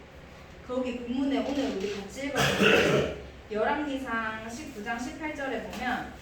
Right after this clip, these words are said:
"내가 이스라엘 가운데 칠천 명을 남기리니 다 바알에게 무릎 꿇지 아니하고 다 바알에게 입 맞추지 아니한 자니라." 이렇게 돼 있어요. 근데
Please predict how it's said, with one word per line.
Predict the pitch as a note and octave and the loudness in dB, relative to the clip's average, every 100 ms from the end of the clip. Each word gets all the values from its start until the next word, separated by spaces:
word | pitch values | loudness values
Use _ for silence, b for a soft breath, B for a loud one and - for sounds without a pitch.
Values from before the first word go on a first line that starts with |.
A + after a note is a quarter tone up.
| - | -10
"내가 | G#3 A3+ B3 | -4 0 0
이스라엘 | G#3 C#4 D4 D4 C#4 | -2 0 0 0 0
가운데 | A3 G#3+ G#3+ B3+ E4+ | -2 -2 -4 -4 -4
칠천 | - F#4+ G4+ G4+ | -4 -4 -2 -2
명을 | D#4 C4+ G#3+ | 0 0 0
남기리니 | F#3+ G3+ F#3 F3 A#3+ C4+ C4+ | 0 -2 -4 -6 -6 -2 -2
다 | A3+ A#3+ | 0 -2
바알에게 | F#3+ G3 - B3 A#3 G#3+ G3 | -2 -2 2 2 2 -2 -4
무릎 | F#3+ G#3+ | -6 -4
꿇지 | C4+ C4 | -4 -2
아니하고 | F#3+ - F3+ E3+ A3+ C4+ - | -2 -4 -6 -6 -6 -6 -6
다 | A#3 A#3 | -4 -4
바알에게 | F#3+ A3 A3 G3+ | -2 0 0 -2
입 | G3+ C#4 | -4 -4
맞추지 | D4 D#4 - A#3+ A#3+ E4+ F#4+ - | -4 -4 -6 -8 -8 -8 -8 -8
아니한 | E3+ F3+ G3 G#3 | -8 -4 -4 -4
자니라." | F3+ D#3 D#3 D#3 - - - C#4 | -6 -8 -10 -10 -14 -18 -10 -4
이렇게 | C#4 - | -4 -2
돼 | F3 | -4
있어요. | F3 D#3+ C#3+ - - - | -6 -8 -12 -12 -14 -4
근데 | D#4 D4 B3+ C4 G3 - | 0 4 4 4 0 -4